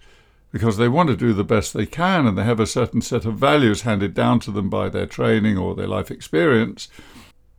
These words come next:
And so when they run up against a problem, instead of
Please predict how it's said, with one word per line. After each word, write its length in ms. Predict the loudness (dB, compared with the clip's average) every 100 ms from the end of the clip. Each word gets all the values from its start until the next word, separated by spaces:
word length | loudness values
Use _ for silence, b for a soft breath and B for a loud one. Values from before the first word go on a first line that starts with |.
| _ -4
And 120 | -4
so 200 | 2 4
when 160 | 6 6
they 120 | 6
run 200 | 6 4
up 160 | 4 0
against 440 | 0 0 0 -4
a 20 |
problem, 600 | -10 -4 0 2 2 0 2
instead 400 | 0 0 0 2
of 200 | 0